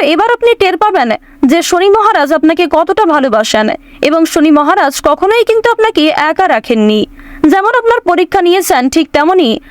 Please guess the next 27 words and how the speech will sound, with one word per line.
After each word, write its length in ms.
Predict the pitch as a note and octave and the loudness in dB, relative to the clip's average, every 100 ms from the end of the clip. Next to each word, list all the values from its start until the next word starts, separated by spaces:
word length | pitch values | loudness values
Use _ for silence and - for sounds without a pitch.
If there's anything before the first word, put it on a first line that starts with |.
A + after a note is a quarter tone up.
| - | -8
আপনার 320 | C#4+ D4+ E4 | -4 0 0
পাশে 300 | D#4 D#4 - F#4+ | 0 -2 0 0
থেকে 240 | G4 D#4 C4 | 0 0 0
সেই 180 | F4 D4+ | -2 -2
পরীক্ষায় 400 | D#4+ F#4 - C4 B3 | -2 -2 0 -2 0
জিতিয়ে 380 | D#4 - G4+ G#4+ | 0 0 0 0
দেওয়ার 200 | F4 F4 | 0 0
শত 240 | - F#4+ A4 D#4 | -2 0 0 0
চেষ্টা 240 | D4 D#4+ | 0 -2
করেছেন। 440 | C4 G#3 G#3 - A3 - - - - | 0 -2 0 -2 -2 -6 -12 -18 -4
শুধুমাত্র 400 | F4+ F#4 G#4 A4 | 0 0 0 0
আপনি 220 | G4 F4 F4 | 0 0 2
নিজের 320 | D#4 D#4 G#4 | 2 2 0
উপর 180 | G#4+ G#4+ | 0 -2
সেই 200 | - E4 | 0 0
বিশ্বাসটা 520 | C4+ D#4 - G4 - C4+ | 0 0 0 -2 -2 0
রেখেছিলেন 520 | C#4+ D4 D#4+ C4 A3 G#3 | 0 -2 -2 -2 0 0
বলে। 220 | G3 G#3 - - - - - - | 0 -2 -2 -10 -20 -20 -6 -2
তিনি 180 | G#4 A#4+ | 0 0
কেবল 260 | A4 A#4+ A4+ | 0 0 0
সময়ের 420 | G4+ E4+ G4+ A4+ G#4 | 0 0 2 0 0
অপেক্ষা 300 | E4+ - C#4 | -2 -2 -2
করেছেন, 420 | D4 D4+ C#4 G#3+ - - - - - | -2 0 0 -2 -4 -10 -20 -8 -4
আর 120 | C#4 | -2
এবার 340 | C4+ E4 E4+ C4 | 0 0 0 0
সেই 260 | - F4+ G4 | 0 0 0
সময় 320 | G#4 F#4 | 0 0